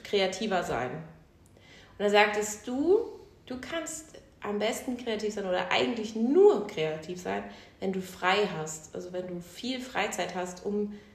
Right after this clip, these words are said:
die Gedanken schweifen zu lassen. Und dann sagte ich, ich glaube aber, dass das nicht zwingend der Fall sein muss, weil es das auch anders gibt. Ich hab nicht gesagt, dass das das andere ausschließt, sondern ich hab gesagt, dass es beides geben kann, weil es Leute gibt,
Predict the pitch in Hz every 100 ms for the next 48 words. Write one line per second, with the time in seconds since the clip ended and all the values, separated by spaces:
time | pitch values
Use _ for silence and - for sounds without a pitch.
0 | - 190 208 170 170 - - 143 143 160
1 | - 156 - - 180 180 190 185 233 -
2 | 247 233 - - 240 240 - 220 226 247
3 | - - - - 214 214 208 214 233 302
4 | - - - - - - - 254 294 190
5 | 156 165 160 156 156 156 151 156 170 -
6 | 165 175 185 - 226 - - - 220 185
7 | 160 165 160 - 175 196 208 - 214 214
8 | 208 190 - 175 - - - - - -
9 | - - - 196 190 180 - 277 285 -
10 | 208 226 - 190 190 190 196 - 196 190
11 | - - 196 233 220 - 160 165 190 190
12 | 180 170 156 185 202 214 220